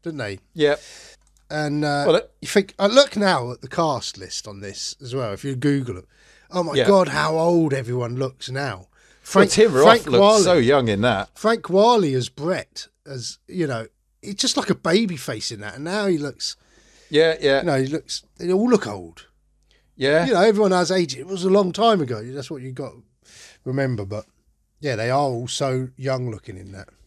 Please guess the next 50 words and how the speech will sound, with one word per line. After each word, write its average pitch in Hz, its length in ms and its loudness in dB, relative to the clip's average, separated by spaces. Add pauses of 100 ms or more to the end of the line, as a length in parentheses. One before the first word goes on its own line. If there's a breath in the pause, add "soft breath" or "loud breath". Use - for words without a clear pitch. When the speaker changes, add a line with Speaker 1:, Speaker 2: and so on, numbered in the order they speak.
(180)
Speaker 2:
Yeah, 165 180 2
I 170 60 4
think 208 240 0
for 196 120 4
me 180 200 4
it - 100 2
was, 139 260 0
uh, 123 180 6
Tim, 120 400 -2 (100)
Tim 117 240 -6
Roth 110 320 2
that 107 200 -8
was 98 180 -10
the 104 60 -12
one 98 240 -2
that 95 180 -4 (220)
kind 107 220 -4
of, 98 140 -2 (140)
yeah, 98 200 -6
he 135 200 -4
did 113 260 -6
look 85 180 -16
young 87 260 -12 (120)
Speaker 1:
Yeah, 127 260 -2
Speaker 2:
in 95 60 -12
that. 90 220 -12 (120)
Speaker 1:
yeah. 120 220 -4 (160)
Speaker 2:
When 107 60 -16
you 98 60 -10
think 104 200 -10
about 92 220 -8
him 92 100 -10
in 90 120 -10
things 92 280 -16
like 78 100 -12
the - 80 -18
Hulk 90 360 -12
and - 100 -20
stuff. - 200 -20
Speaker 1:
'Cause, 143 120 -8
yeah, 180 140 4
he 160 120 0
plays, 165 460 0
like, 156 220 2
the 147 120 0
Abomination 147 720 -4
in 95 120 -14
Hulk, 107 360 -16
doesn't 104 200 -2
Speaker 2:
Yeah, 95 140 -2